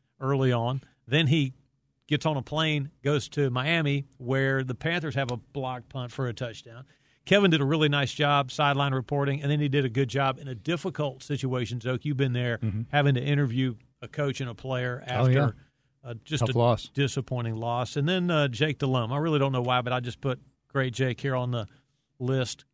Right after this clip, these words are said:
Speaker 1: Color analyst, stayed with it, did a good job. So
Speaker 2: Because
Speaker 1: those are our four.
Speaker 2: sometimes you take for granted the always great effort, and if you don't reward it,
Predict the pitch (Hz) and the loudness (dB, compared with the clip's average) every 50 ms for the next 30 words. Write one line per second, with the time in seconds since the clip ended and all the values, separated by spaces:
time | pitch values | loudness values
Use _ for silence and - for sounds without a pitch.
0 | _ _ _ _ _ _ _ _ - - 147 135 127 127 131 127 123 127 123 - | _ _ _ _ _ _ _ _ -2 0 0 0 2 0 -2 -2 -2 -4 -6 -6
1 | - - 139 139 123 127 135 135 135 131 127 123 123 110 123 131 117 101 120 113 | -4 -2 0 0 2 2 2 2 2 0 -2 -4 -4 0 0 0 0 2 0 -2
2 | 107 - 131 127 156 156 139 - 180 180 - - 175 156 156 156 156 135 - 143 | 0 4 4 6 8 8 8 10 8 8 10 10 10 10 10 10 8 6 6 4
3 | 135 123 - - 143 131 131 123 - - - - _ _ - 131 113 104 120 127 | 4 4 6 8 8 8 8 6 4 0 -18 -20 _ _ 2 2 4 6 6 8
4 | 135 147 143 131 117 113 123 - - _ _ _ - 123 117 123 107 113 117 120 | 8 8 8 8 6 4 4 0 -12 _ _ _ 4 6 6 6 8 6 8 8
5 | 127 117 104 - 117 113 107 104 107 104 - - 110 101 - - _ _ _ _ | 6 4 2 2 2 2 4 4 2 0 0 0 -2 -2 -2 -6 _ _ _ _
6 | - 120 110 104 101 - 117 98 110 107 107 110 131 - - - _ _ _ _ | -4 -2 0 0 0 0 0 2 2 2 2 2 -2 -4 -10 -18 _ _ _ _
7 | _ _ _ _ _ _ _ _ - 117 110 104 107 110 147 139 117 104 113 - | _ _ _ _ _ _ _ _ -2 0 2 4 6 6 6 6 6 4 0 -2